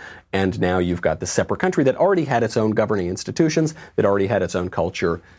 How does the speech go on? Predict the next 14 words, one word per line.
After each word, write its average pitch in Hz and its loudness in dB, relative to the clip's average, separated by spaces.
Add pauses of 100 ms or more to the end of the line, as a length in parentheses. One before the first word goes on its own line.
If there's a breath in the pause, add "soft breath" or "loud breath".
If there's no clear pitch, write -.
(120)
for, 90 2
at - -4
that 110 0
point, 90 -2
over 98 0
a 95 -4
century, - -2 (320)
a 120 -14
century 104 0
and 85 -2
a 117 -2
half 107 -2
or - -4
so. - -10